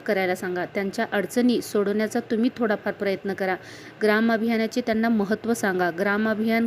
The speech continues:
का करणे गरजेचं आहे, हेही त्यांना थोडक्यात समजावून सांगा. तुम्ही जर लोकांच्या प्रश्न सोडवण्यामध्ये पुढाकार घेतलात, तर तुमच्या समस्या सोडवण्यासाठी श्री स्वामी समर्थ महाराज नक्कीच तुमची मदत करतील. तुम्हाला स-, तुमचे प्रश्न सोडवण्यासाठी ते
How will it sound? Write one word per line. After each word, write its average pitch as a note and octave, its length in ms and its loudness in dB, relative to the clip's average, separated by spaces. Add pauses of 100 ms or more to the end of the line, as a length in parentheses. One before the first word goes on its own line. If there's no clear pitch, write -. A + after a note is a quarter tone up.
का A3+ 140 2
करणे A3+ 360 0
गरजेचं G3 460 0
आहे, F3+ 180 2 (380)
हेही A3+ 280 6
त्यांना G#3 300 2
थोडक्यात G3 360 0
समजावून F#3 400 0
सांगा. F#3 300 -2 (380)
तुम्ही A#3 180 6
जर A#3+ 180 2
लोकांच्या A#3 520 0
प्रश्न A#3 340 -2
सोडवण्यामध्ये A3 640 2
पुढाकार A3+ 500 0
घेतलात, G#3+ 320 -2 (200)
तर B3 80 0
तुमच्या A#3+ 400 -2
समस्या A3+ 440 -2
सोडवण्यासाठी G#3+ 680 0 (420)
श्री B3 140 2
स्वामी A3+ 280 2
समर्थ A#3 360 0
महाराज A3+ 380 2
नक्कीच G#3+ 440 -2
तुमची A3 220 -2
मदत G3 360 0
करतील. G3 340 0 (360)
तुम्हाला A3+ 300 4
स-, - 120 -8 (140)
तुमचे A3 260 0
प्रश्न A#3 360 0
सोडवण्यासाठी A3 800 0
ते B3 260 0